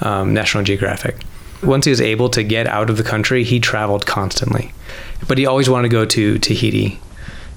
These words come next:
And he was offered two movies in the late fifties. One was Lawrence of Arabia, and the other was Mutiny on the Bounty. Mutiny on the Bounty is shooting in Tahiti. And he always wanted to go. That's where he went.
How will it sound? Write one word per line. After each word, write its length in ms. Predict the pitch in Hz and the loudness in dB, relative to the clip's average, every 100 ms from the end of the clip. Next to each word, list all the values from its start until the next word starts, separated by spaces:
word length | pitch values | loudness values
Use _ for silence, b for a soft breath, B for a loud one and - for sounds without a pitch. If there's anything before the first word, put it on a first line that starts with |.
| - - | -8 -2
And 360 | 120 113 110 113 | 0 2 2 4
he 100 | 131 | 4
was 120 | 120 | 2
offered 760 | 131 131 139 139 117 113 110 - | 2 2 2 2 2 0 0 0
two 260 | 143 139 | 2 4
movies 720 | 131 127 113 104 101 101 - | 6 6 4 4 2 0 0
in 140 | 196 113 | 2 2
the 100 | 110 | 4
late 200 | 113 117 | 2 0
fifties. 460 | 117 110 113 104 | 0 0 0 2
One 300 | 113 117 135 | 2 4 4
was 240 | 127 117 117 | 4 4 2
Lawrence 260 | 113 113 | 2 2
of 60 | 120 | 4
Arabia, 540 | 117 104 104 107 139 - - - - - | 4 4 4 2 0 -4 -14 -16 -10 -2
and 140 | - | 2
the 120 | 107 110 | 4 4
other 100 | 113 | 4
was 120 | 107 | 2
Mutiny 280 | 110 117 107 | 2 2 2
on 100 | 104 | 0
the 60 | |
Bounty. 420 | 98 95 - 113 - - - | 0 -2 -4 -6 -8 -6 0
Mutiny 240 | 117 117 | 2 4
on 60 | 113 | 4
the 60 | 113 | 2
Bounty 300 | 113 120 113 | 2 2 2
is 60 | |
shooting 260 | - 120 117 | 2 2 2
in 60 | |
Tahiti. 520 | 113 117 160 110 95 - - - - - | 2 4 4 2 -4 -12 -18 -16 -14 -12
And 100 | - | -4
he 120 | 110 | 0
always 180 | 101 107 | 2 2
wanted 180 | 107 107 | 2 2
to 60 | 113 | 2
go. 260 | 139 147 | 2 2
That's 240 | 120 104 - | 2 2 0
where 100 | 101 | 0
he 60 | |
went. 220 | 98 95 | -2 -4